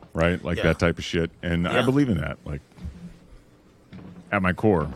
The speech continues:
Speaker 1: right? If, if, uh, if you're successful, we'll all be successful, right? Um, in some form or fashion. So
Speaker 2: Absolutely.
Speaker 1: yeah, it's,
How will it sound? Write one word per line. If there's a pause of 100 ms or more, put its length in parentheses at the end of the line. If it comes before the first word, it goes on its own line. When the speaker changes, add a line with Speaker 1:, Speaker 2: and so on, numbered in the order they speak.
(100)
Speaker 1:
right?
If,
if,
uh, (240)
if
you're
successful, (420)
we'll
all
be
successful,
right? (140)
Um,
in
some
form
or
fashion.
So (560)
Speaker 2:
Absolutely.
Speaker 1:
yeah,
it's,